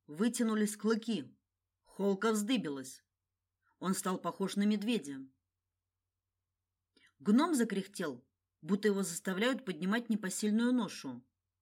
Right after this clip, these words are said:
А он, чтобы не упасть лицом в грязь, терпит. Остальные тоже возмущены и бубнят каждый своё. Гнур оглянулся на их рассерженные лица.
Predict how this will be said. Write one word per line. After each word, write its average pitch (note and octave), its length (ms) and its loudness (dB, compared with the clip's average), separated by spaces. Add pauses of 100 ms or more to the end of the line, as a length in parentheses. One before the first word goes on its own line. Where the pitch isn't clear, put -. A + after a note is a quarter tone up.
А F#3+ 120 2
он, E4 160 2
чтобы G#3 300 2
не G#3+ 100 6
упасть G#3+ 360 0
лицом F#3+ 320 0
в F3 40 -10
грязь, E3+ 320 -4
терпит. C4 540 -6 (1900)
Остальные A3+ 520 2
тоже G3+ 260 0
возмущены F#3+ 760 -2 (100)
и F#3+ 100 -4
бубнят F#3+ 460 0
каждый F3 300 -6
своё. E3 480 -6 (1600)
Гнур B3 320 4
оглянулся G3+ 580 2
на F#3 80 0
их F3+ 160 -4
рассерженные A3 640 0
лица. A3 480 -6